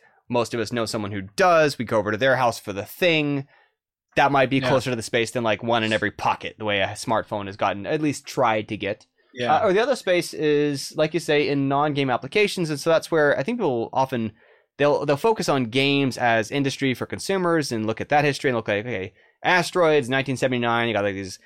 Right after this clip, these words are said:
Speaker 1: white lines on a black screen, and it's a vector display. At the same time, they were filled polygons for flight simulators. They weren't consumer grade, they weren't to sell to people, but they'd solved rotating models in three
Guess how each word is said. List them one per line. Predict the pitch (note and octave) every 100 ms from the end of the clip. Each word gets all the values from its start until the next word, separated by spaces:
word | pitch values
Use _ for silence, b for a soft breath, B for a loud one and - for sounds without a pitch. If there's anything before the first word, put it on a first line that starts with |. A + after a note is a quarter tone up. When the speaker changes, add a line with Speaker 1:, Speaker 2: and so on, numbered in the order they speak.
| b b
Speaker 1:
white | A#2 C#3+ D3
lines | C3 B2+ B2+ A2+
on |
a | G2
black | A2 B2+ B2
screen, | - A#2+ A#2 A2+
and | A2
it's | G2+
a | G2+
vector | A#2+ B2+ C3 B2
display. | A2 - A2+ - b -
At | E3+
the | G3
same | - - G3+ A3+ B3
time, | - G3+ G3 G#3
they | F#3+
were | G#3+
filled | F3 - F#3+ G3 E3+
polygons | - E3+ F3 D3 C#3+ C#3+ C#3+ C3 - _ _
for | - D3
flight | - E3 D#3
simulators. | C#3+ A#2+ G#2+ F2 C2+ - - _ _ _ _
They | B2
weren't | A#2+ B2+ -
consumer | D#3 - E3 F3
grade, | D#3+ E3+ F#3 G#3
they | C#3
weren't | B2+ C#3+ D3
to |
sell | D3 E3 D#3
to |
people, | C#3+ D#3 D#3+
but | D#3 A2+
they'd | D#3+ G#3
solved | - - G#3 F3+ F#3 F#3 -
rotating | C3 D3 F3 F#3 F#3 G3
models | E3 D#3+ E3+ D#3+
in | C#3
three | D#3